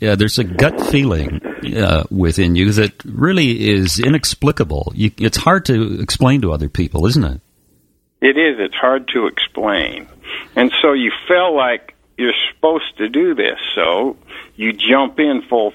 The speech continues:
Speaker 2: force. Well, law enforcement, you know, it, it's, it's kind of a negative <laughs> experience, even at best. You know, even on your good days, it's just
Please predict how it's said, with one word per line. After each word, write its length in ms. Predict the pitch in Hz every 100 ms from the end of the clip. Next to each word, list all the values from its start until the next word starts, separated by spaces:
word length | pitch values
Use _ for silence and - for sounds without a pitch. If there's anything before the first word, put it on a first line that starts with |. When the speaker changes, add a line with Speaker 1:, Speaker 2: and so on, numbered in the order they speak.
| -
Speaker 2:
force. 600 | 156 127 - - - - - - - - - - _ _ _ _
Well, 500 | 120 110 120 139 -
law 260 | 98 135 180
enforcement, 680 | - 135 117 - 90 - - - -
you 360 | 98 95 110
know, 160 | 95 101
it, 100 | 107 120
it's, 460 | 107 - 123 -
it's 180 | 107 -
kind 240 | - 180 160
of 120 | 104
a 120 | 90
negative 920 | 92 107 131 156 139 104 - - 107
<laughs> 40 | -
experience, 760 | - - - 139 143 95 82 -
even 380 | 131 117 113
at 160 | 82 -
best. 640 | 104 107 - - - - - - _ _ _ _ _ _ 104
You 80 |
know, 180 | 92 92
even 240 | 117 127 117
on 200 | 110 101
your 160 | 87
good 380 | 92 131 123 117
days, 560 | 107 95 90 - 87 87 110
it's 180 | - -
just 160 | 123